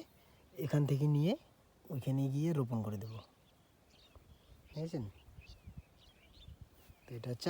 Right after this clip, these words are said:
আমাদের। তো গাইস এটা হচ্ছে আমাদের টমেটো ক্ষেত। তো আমরা তিন দিন হলো এখানে রোপণ করার এই জমিতে রোপণ করে,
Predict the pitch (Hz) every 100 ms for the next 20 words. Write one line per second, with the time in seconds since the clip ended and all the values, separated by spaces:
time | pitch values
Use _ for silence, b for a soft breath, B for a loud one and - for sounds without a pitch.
0 | 147 107 98 107 - - - _ - -
1 | - - - - - - - - - _
2 | _ _ - - _ _ - - - -
3 | - - - - - - - - - -
4 | - - - - - - - - - -
5 | - 160 143 165 - 139 139 160 151 165
6 | 151 156 156 143 139 131 143 - - -
7 | - - - 127 123 123 131 - B B
8 | B B B B - - - _ - -
9 | - - - - - - 175 170 165 156
10 | 165 156 139 160 156 139 139 139 147 147
11 | 139 139 135 - 147 131 143 143 165 262
12 | - - - - - - 135 123 139 135
13 | 139